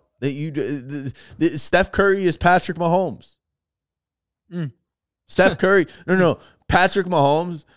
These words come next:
Speaker 1: People have been calling Patrick Mahomes Michael Jordan, and I kinda agree with that to a certain degree. Like, he's not the goat. Like, everyone says M J is the goat. Mahomes isn't the goat yet. It, Brady is.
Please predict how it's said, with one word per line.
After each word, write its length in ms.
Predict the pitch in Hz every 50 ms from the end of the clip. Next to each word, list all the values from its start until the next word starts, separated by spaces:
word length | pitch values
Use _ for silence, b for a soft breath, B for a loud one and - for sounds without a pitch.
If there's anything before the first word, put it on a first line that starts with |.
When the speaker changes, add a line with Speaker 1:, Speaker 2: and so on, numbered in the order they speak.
| b b b
Speaker 1:
People 220 | - 170 160 185
have 80 | 180 160
been 140 | 160 151 131
calling 320 | 151 139 143 143 135 120
Patrick 360 | 135 131 127 131 - 143 123
Mahomes 360 | 127 117 117 113 113 117 -
Michael 280 | 107 110 117 - 117 107
Jordan, 460 | 82 85 87 92 98 107 117 123 120 _ _ _ _ _ _ _ _ _ _ _ _ _ _ _ _ _ _ -
and 360 | 127 123 120 113 95 82 - _ _ _ _ _ _ _ _
I 120 | - 127 127
kinda 340 | - - 170 196 185 139
agree 340 | 143 - 85 95 98 117 131
with 200 | 131 143 151 -
that 280 | 160 156 156 143 - -
to 180 | - - 139 120
a 40 | 110
certain 380 | - - 139 123 80 101 110
degree. 420 | 101 104 85 78 101 107 98 85 65
Like, 320 | 65 95 101 98 90 _ _ _ _ _ _ _ _ _ _ _ _ _ _ _ _ _ _ _ _ _ _ _ _ -
he's 160 | 123 135 135
not 180 | 170 160 143
the 80 | - 113
goat. 460 | 85 80 - 113 107 92 76 - - _
Like, 200 | - 113 107 87 - _ - -
everyone 300 | 117 120 120 117 110 104
says 280 | - 120 113 107 95
M 160 | 104 107 107
J 140 | 98 107 101
is 120 | 95 85 80
the 60 | 90
goat. 360 | 78 98 95 80 - - -
Mahomes 400 | 117 135 135 160 165 165 156 131
isn't 240 | 139 135 127 127 110
the 80 | 104
goat 300 | 85 - 120 113 92 62
yet. 240 | 69 71 - - - _ _ _
It, 180 | - 87 82 76
Brady 480 | 85 80 73 107 120 120 95 73 65 53
is. 280 | 50 50 - - -